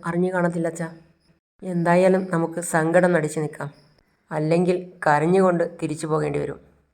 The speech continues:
"കരഞ്ഞുകൊണ്ട് തിരിച്ചു പോകാനോ? അതിന് നമ്മളായിട്ടൊന്നും ചെയ്തില്ലല്ലോ, അയാൾ സ്വയം മരിച്ചതല്ലേ."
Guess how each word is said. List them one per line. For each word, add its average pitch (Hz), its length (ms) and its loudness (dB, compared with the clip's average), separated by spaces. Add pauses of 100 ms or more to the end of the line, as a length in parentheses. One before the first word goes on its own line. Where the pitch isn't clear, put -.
(260)
"കരഞ്ഞുകൊണ്ട് 165 560 0
തിരിച്ചു 156 240 -2
പോകാനോ? 131 240 0 (100)
അതിന് 131 240 -6
നമ്മളായിട്ടൊന്നും 180 640 0
ചെയ്തില്ലല്ലോ, 175 420 -2 (100)
അയാൾ 147 200 -4
സ്വയം 160 320 -4 (320)
മരിച്ചതല്ലേ." 165 480 -2